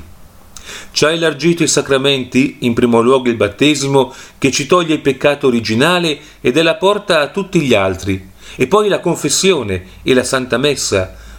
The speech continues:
dove ci comunica sempre più grazie. A parte queste grazie, ce ne saranno innumerevoli altre, elargite per progredire nella santità.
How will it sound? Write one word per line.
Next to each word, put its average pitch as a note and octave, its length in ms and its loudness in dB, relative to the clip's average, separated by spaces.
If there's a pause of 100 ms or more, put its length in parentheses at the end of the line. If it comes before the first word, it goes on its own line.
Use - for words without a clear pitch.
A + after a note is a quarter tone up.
dove D3+ 260 4
ci D#3 120 -4
comunica D3+ 600 2
sempre F3+ 420 0
più D3 160 0
grazie. A2 580 -2 (1300)
A B2 140 -2
parte C3+ 400 0
queste B2+ 320 0
grazie, B2 680 0 (240)
ce - 140 0
ne D#3 100 0
saranno E3+ 600 0
innumerevoli E3+ 800 2
altre, G2+ 520 2 (240)
elargite B2+ 680 2
per B2 220 -2
progredire B2 600 2
nella A#2 260 0
santità. B2+ 760 -2